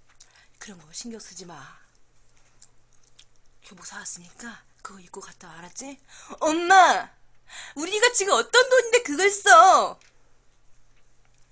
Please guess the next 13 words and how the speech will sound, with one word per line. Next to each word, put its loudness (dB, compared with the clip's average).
그런 -20
거 -20
신경 -14
쓰지 -16
마. -20
작은 -16
사모님, -18
큰 -18
사모님한테 -20
말씀드려요. -16
사람 -18
붙였다고? -16
아줌마! 4